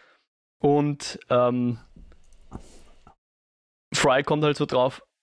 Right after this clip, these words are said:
Speaker 2: er hat noch nichts erreicht. <laughs> Und was, was will er erreichen? Er will sämtliche, ähm, Fernsehserien, Fernsehserien ist immer schlecht, wie sagt man das? <laughs> Sämtlichen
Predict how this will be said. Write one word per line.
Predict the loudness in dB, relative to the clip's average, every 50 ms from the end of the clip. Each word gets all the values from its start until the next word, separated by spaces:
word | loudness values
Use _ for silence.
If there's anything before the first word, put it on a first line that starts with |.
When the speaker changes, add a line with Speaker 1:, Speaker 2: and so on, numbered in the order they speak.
| _ _
Speaker 2:
er | -2 -2 0
hat | 0 -2 -4 -4
noch | -6 -4 -4
nichts | -4 -6 -6 -8
erreicht. | -8 -6 -6 -8 -8 -10 -14 -14 -14 -18 -20 _ -4
<laughs> | -2 -2 -2 -2 -4 -4 -2 -2 -4 -2 -2 -4 -4 -4 -6 -8 -8 -10 -16 -14 -12 -12 -12 -12 -12 -14 -14 -16 -10 -4 -2
Und | 0 0 2
was, | 0 0 -2 -4 -12 -18 -20 _ -4
was | -4 -2 0 2
will | 2 2
er | 2 2
erreichen? | 2 2 0 0 -2 -2 -4 -4 -4 -2 -2 -2 -4 -6 -8 _ _ _ _ _ _ _ _ _ _ _ _ _ _ -2
Er | 0 0 2 4
will | 4 4 4 2 2 -2 -6 _ _
sämtliche, | -16 -8 -4 -2 -2 -2 -2 -4 -2 0 2 2 2 2 0 -2 -6 _ _ _ _ _ _ _ _ _ _ _ _ -2
ähm, | 0 2 2 2 0 0 -2 -2 -2 -2 -2 -4 -6 _ _ _ _ _ _ _ _ _ _ _ _ _ _ _
Fernsehserien, | -8 -4 -2 -2 -2 -2 -4 -4 0 0 2 2 2 2 0 -2 -4 -10 -18 _ -20 -20 _ _ -8
Fernsehserien | -4 -2 -2 0 0 0 2 2 2 0
ist | 0
immer | -2 -4 -4
schlecht, | -2 -4 -4 -4 -6 -6
wie |
sagt | -4 -4 -4 -4
man | -4 -6
das? | -4 -4 -6 -6 -6 -4
<laughs> | -4 -2
Sämtlichen | 0 0 -2 -2 -2 -4 -2 0 0 -2